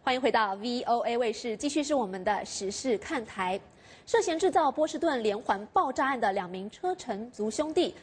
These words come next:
曾经去过麻萨诸塞州剑桥市的一个清真寺参加宗教活动。这起爆炸案炸死了三人，炸伤一百七十多人。据称已经被警方击毙的哥哥，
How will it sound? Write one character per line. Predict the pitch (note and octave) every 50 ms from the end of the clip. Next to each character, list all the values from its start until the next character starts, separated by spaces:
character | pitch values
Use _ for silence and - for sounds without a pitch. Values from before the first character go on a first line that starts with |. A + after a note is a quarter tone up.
| - -
曾 | - B3
经 | C4+ D4
去 | D4 - C#4+
过 | C#4+ C4
麻 | A3 G3+ G3 F#3+ G#3
萨 | - D4+ B3 A3
诸 | G#3+ B3
塞 | B3 C4 A3+
州 | G#3 B3 A#3 A3+
剑 | - - F#4+ E4 A#3+
桥 | A3+ - A#3 F#3+
市 | A3+ - D#4+
的 | C4 A#3+
一 | G3
个 | G3 A3+
清 | G#3+ - - F4 F4
真 | F#4+ F#4 F#4
寺 | - - F4+ - -
参 | - - A#3+ G#3
加 | G#3 A#3 G3+ G3 - -
宗 | - A#3+ A3
教 | A3 A#3+ G3
活 | G3 - F#3+ F3+ F#3
动。 | - B3 A3 F#3 - - - - - - _
这 | -
起 | D4 - - A#3
爆 | A#3+ C4+
炸 | B3+ C4 A#3+
案 | A#3+ A3+ G#3+
炸 | G3 - G#3+
死 | - - F#3+
了 | F3
三 | F#3 - C#4 C4 C#4+
人， | C4+ G#3+ F#3+ F#3 F#3 F#3
炸 | - A3 G3
伤 | - - G3 G3
一 | - A#3+
百 | - - F#3 - -
七 | - - - A#3 A#3+
十 | A#3 - F#3+ E3+
多 | - - G3 G#3
人。 | G3+ F#3+ F3 F3+ F#3+ - - - - -
据 | - -
称 | E4+ F#4+ F#4
已 | F4+ D4+
经 | G#3+ C4+ D4+
被 | D#4 E4+
警 | - - G#3 F#3+
方 | F3+ - C4 C4 C4+
击 | - - G#3+ G3+ G3+
毙 | - D4+
的 | C#4 G#3+ G3+
哥 | G3 - F4 F#4
哥， | - D4 G#3+ -